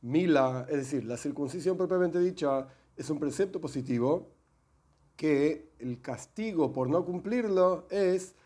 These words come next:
kares. Kares significa ser recortado del pueblo de Israel. Antiguamente, en la época del Beis Hamikdash, del templo, la gente literalmente moría a los cincuenta años. Se tenía este castigo, Dios, Dios libre y guarde, de kares. Este es uno de los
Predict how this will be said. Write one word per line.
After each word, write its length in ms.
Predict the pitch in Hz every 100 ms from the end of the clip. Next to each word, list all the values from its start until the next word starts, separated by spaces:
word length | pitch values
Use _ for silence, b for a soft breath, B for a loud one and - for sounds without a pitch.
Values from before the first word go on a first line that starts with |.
| b _
kares. 480 | - 156 120 107 -
Kares 300 | - 220 202
significa 360 | 165 156 185 190
ser 160 | 170
recortado 600 | 170 156 143 131 180 196
del 100 | 175
pueblo 220 | 165 165
de 60 | 147
Israel. 220 | 151 127
Antiguamente, 580 | 117 175 175 160 175 175
en 40 |
la 80 | 151
época 180 | 147 139
del 100 | 123
Beis 200 | 131 143
Hamikdash, 360 | 139 170 165 123
del 140 | 117
templo, 460 | 151 160 165 208 220 B B B
la 80 | 120
gente 260 | 131 180 170
literalmente 520 | 175 170 165 185 185
moría 260 | 156 156
a 40 | 160
los 120 | 143
cincuenta 480 | 139 127 147 143 143
años. 460 | 147 165 214 - b b b _
Se 140 | 151
tenía 520 | 151 175 175 170 185 170
este 200 | 143 160
castigo, 380 | 135 160 160 143
Dios, 200 | 147 131
Dios 120 | 151
libre 140 | 147
y 20 | 139
guarde, 240 | 156 151
de 100 | 143
kares. 440 | 135 113 - - _ b b b b b b b _ -
Este 200 | 160 160
es 100 | 160
uno 180 | 196
de 60 | 185
los 300 | 151 127 -